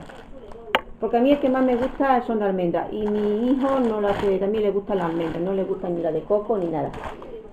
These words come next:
Luego he comprado, mm, eh, los bombones estos, que también, también estaban, eh, habían bajado de precio, ¿eh?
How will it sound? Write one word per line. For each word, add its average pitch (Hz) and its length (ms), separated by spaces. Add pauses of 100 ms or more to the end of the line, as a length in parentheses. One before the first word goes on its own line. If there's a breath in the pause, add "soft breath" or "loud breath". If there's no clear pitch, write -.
(720)
Luego 247 280
he 269 100
comprado, 294 600
mm, 214 400 (640)
eh, 220 440
los 214 140
bombones 285 500
estos, 359 440
que 233 80
también, 240 320
también 240 320
estaban, 202 500 (560)
eh, 202 240
habían 226 300
bajado 220 280
de 220 100
precio, 269 480 (1120)
¿eh? 247 240